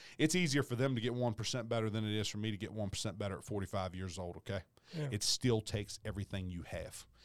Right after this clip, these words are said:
Speaker 1: It still takes, uh, and how do, how do I say this? Intentional living. It still takes focus and intentional living on their part. For, for a football player here to get one percent better today, he's gotta give everything he's got for an hour and a half in the weight room today,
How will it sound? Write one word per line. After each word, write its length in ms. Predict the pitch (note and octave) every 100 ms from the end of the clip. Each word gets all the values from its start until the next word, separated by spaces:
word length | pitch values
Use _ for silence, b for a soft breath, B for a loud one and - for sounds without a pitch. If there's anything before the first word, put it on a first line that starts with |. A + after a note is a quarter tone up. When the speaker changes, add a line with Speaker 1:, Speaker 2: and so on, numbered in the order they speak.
| B B
Speaker 1:
It 200 | - A#2+
still 420 | - - C3 A#2+ G#2+
takes, 380 | - A2 F#2+
uh, 360 | - G2+ G2 E2 A2+
and 180 | G2+ F#2+
how 120 | G#2+
do, 80 | G2+
how 120 | A2+
do 120 | A2+
I 80 | G2+
say 280 | - A2 G#2
this? 260 | G2 F#2+
Intentional 760 | - G#2+ - C#3+ A#2+ C#3+ A#2+ G2+
living. 300 | G#2 F#2 F2+ - _ _ B B B -
It 220 | A#2 A#2
still 280 | - C#3+ B2+
takes 300 | - A2 -
focus 500 | - C#3 - A#2+ A#2+
and 100 | G#2
intentional 580 | F2+ B2+ A#2 A2+ G2+
living 300 | G2+ G#2+ G2
on 180 | F#2 F#2 E2
their 160 | G2
part. 340 | F#2 - G2 - B B B
For, 180 | C#3+ -
for 240 | C3+ B2
a 60 | G#2
football 420 | F3 G3 B2+ G#2
player 260 | - A#2+
here 160 | G#2 A2
to 60 | G2
get 180 | G#2
one 240 | G2+ G#2 G#2+
percent 440 | G2+ - A2+ F#2+
better 240 | F#2+ G#2 G#2+
today, 380 | G#2 A2+ A#2 - B
he's 240 | - D#3+ E3
gotta 220 | A#2+ G2
give 240 | F#2 G2
everything 500 | F#2+ C3 C#3 C#3+ C3+
he's 220 | A#2 B2+ G#2
got 240 | A2 G#2
for 160 | A2 G2+
an 80 |
hour 220 | G2+ A#2 C3
and 60 |
a 60 | A#2+
half 380 | A2+ A#2 A2 A#2+
in 100 | G2+
the 80 |
weight 240 | F#2+ G#2 G#2
room 220 | A2 G#2
today, 420 | - G#2 G#2 G2+